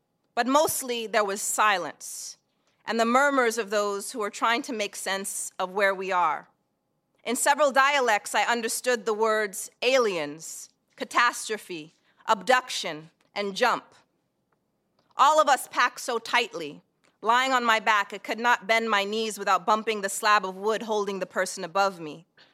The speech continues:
Finally, it's time to go above deck for the afternoon meal. But most of my companions refuse to eat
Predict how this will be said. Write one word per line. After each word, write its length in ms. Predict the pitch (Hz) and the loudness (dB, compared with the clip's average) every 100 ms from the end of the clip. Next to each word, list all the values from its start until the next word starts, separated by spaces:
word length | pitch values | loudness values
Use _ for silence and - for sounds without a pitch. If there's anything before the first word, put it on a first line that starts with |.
| _ _ _ _ _ _ _ _ _ | _ _ _ _ _ _ _ _ _
Finally, 640 | - 294 302 294 247 233 - | 0 2 4 4 2 -2 -6
it's 160 | - | -2
time 180 | 262 240 | 0 2
to 60 | 226 | 0
go 320 | 233 233 226 | 2 2 2
above 400 | 208 190 226 208 | -2 2 2 2
deck 280 | 185 202 - | -2 -2 -4
for 140 | - 202 | -12 -4
the 140 | 202 | 2
afternoon 580 | 202 202 208 202 202 202 | 2 2 -8 -6 -6 -4
meal. 400 | 202 170 160 180 _ _ _ _ _ _ | -4 -6 -10 -16 _ _ _ _ _ _
But 120 | - 214 | -6 2
most 300 | 269 - 269 | 2 2 0
of 60 | |
my 140 | 254 240 | 0 0
companions 960 | 247 - 269 254 240 208 196 196 - | -4 -4 0 2 2 -2 -4 -8 -8
refuse 480 | 196 214 233 214 - | -8 -8 -8 -6 -6
to 160 | 214 202 | -8 -10
eat 200 | 170 | -12